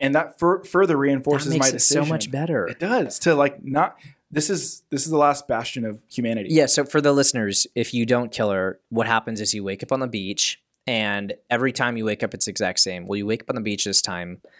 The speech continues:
Speaker 2: you sit up and you look towards the, the mountain where you go in the tunnel, and she's there.
Speaker 1: Mm-hmm.
Speaker 2: And she's essentially like, "Hey, you wanna get breakfast?"
Speaker 1: Yeah, let's hang
Speaker 2: And
Speaker 1: out.
Speaker 2: he's like, "Yeah, maybe after I kill a few people." And she's like, "Cool, kill 'em, and then we'll meet up."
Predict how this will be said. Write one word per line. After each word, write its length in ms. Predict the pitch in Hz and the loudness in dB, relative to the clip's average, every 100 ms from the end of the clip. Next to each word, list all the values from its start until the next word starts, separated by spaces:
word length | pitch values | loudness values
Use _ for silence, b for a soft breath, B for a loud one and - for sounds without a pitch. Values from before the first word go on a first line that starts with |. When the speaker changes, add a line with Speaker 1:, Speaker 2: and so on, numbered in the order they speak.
| b b - | b b -8
Speaker 2:
you 320 | 101 95 95 | -4 -4 0
sit 320 | - 127 120 | 0 2 2
up 300 | 107 104 - | 2 0 -4
and 340 | 113 101 101 101 | -6 -6 -6 -8
you 80 | 120 | -6
look 280 | 107 107 _ | -4 -4 _
towards 340 | - 107 98 | -2 -2 0
the, 360 | - 101 95 95 | -2 0 0 -2
the 60 | 101 | -4
mountain 340 | 98 95 - | -4 -6 -6
where 80 | 104 | -8
you 80 | 95 | -6
go 100 | 95 | -6
in 60 | 90 | -8
the 100 | 92 _ _ | -10 _ _
tunnel, 300 | - 98 92 | -10 -6 -6
and 100 | 92 | -2
she's 300 | - 117 101 | -2 -2 -4
there. 300 | 92 80 - _ _ - | -4 -6 -12 _ _ -12
Speaker 1:
Mm-hmm. 140 | 139 156 | -8 -4
Speaker 2:
And 140 | 139 127 | -2 0
she's 140 | 135 | 2
essentially 420 | 127 135 123 120 | 2 2 2 0
like, 160 | 107 104 | 0 2
"Hey, 420 | 151 135 101 95 _ _ _ _ _ _ _ - | 4 4 2 -6 _ _ _ _ _ _ _ -4
you 80 | 131 | 0
wanna 120 | 131 | 2
get 100 | 127 | 4
breakfast?" 540 | 123 120 160 160 - - | 4 2 0 -2 -4 -4
Speaker 1:
Yeah, 120 | 160 | -4
let's 120 | 127 | -2
hang 100 | 139 | 0
Speaker 2:
And 80 | 135 | 0
Speaker 1:
out. 40 | |
Speaker 2:
he's 140 | 131 123 | 2 2
like, 140 | 113 | 2
"Yeah, 180 | 123 107 | 2 0
maybe 240 | 110 107 | -2 -2
after 160 | 110 - | -2 -2
I 40 | |
kill 180 | 110 113 | -2 -2
a 20 | |
few 160 | 104 110 | -2 -4
people." 280 | 110 101 101 | -6 -4 -2
And 80 | 95 | -2
she's 120 | - | -2
like, 120 | 110 | -2
"Cool, 200 | 170 117 | 0 0
kill 260 | - 147 139 | 2 0 2
'em, 80 | |
and 80 | 131 | -2
then 80 | 117 | -2
we'll 100 | 117 | -2
meet 180 | 113 110 | -2 0
up." 240 | 95 - | -2 -4